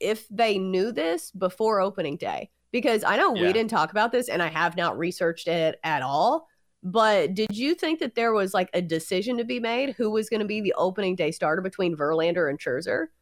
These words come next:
Speaker 1: Or was it just Scherzer because he was the incumbent?
Speaker 2: I, that's sort of the way I looked at it.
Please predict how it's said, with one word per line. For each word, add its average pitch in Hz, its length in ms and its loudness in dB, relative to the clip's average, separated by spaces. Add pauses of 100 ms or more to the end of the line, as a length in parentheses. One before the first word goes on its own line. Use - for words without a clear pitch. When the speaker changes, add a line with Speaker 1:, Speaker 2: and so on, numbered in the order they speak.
(120)
Speaker 1:
Or 214 160 4
was 214 240 4
it 202 100 0
just - 460 -4
Scherzer 247 480 2
because 175 320 -2
he 190 100 -2
was 170 380 -2
the 180 260 2
incumbent? 180 720 0 (800)
Speaker 2:
I, 180 160 0 (140)
that's 160 260 2
sort 180 240 0
of 196 80 2
the 190 60 2
way 185 160 2
I 180 40 2
looked 170 260 -2
at 170 160 2
it. 175 120 -4